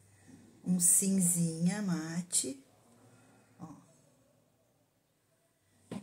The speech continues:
Agora eu vou dar uma limpada no meu dedo. Pra poder pegar os outros, né? O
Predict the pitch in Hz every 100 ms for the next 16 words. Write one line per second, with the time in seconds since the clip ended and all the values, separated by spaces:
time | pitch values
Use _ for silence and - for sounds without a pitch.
0 | - _ - 165 156 151 160 160 160 170
1 | 165 147 151 160 151 151 - 151 165 175
2 | 190 240 311 - - - _ _ _ _
3 | _ _ _ _ _ _ _ _ _ 175
4 | - 160 - 175 175 165 202 208 - -
5 | 143 156 165 170 - - - - - _
6 | _ _ _ _ _ _ _ _ _ _
7 | _ _ 175 180